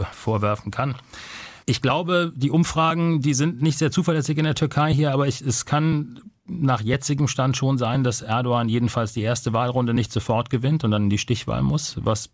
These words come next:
ja schon mal seine vermutlich größte politische Niederlage wäre, seit er hier seit Anfang zweitausenddrei das Ministerpräsidenten- und später das Präsidentenamt übernommen hat. Er hat bislang alle Wahlen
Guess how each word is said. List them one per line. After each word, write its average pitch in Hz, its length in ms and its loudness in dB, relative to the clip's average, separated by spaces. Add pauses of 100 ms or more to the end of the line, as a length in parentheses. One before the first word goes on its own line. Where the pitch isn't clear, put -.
ja 110 220 2
schon 113 220 2
mal 110 160 2
seine 101 260 0
vermutlich 104 460 0
größte 110 300 0
politische 113 380 0
Niederlage 117 600 0 (680)
wäre, 113 320 2
seit 107 220 0
er 104 220 0
hier 107 320 0
seit 107 440 -4
Anfang 107 300 -2
zweitausenddrei 101 600 0
das 104 160 -4
Ministerpräsidenten- 110 840 0
und 98 100 -4
später 101 260 -2
das 101 140 -4
Präsidentenamt 113 720 -2
übernommen 113 440 0
hat. 123 220 -4 (240)
Er 101 100 -2
hat 104 140 -4
bislang 98 260 -2
alle 104 220 -2
Wahlen 98 400 -2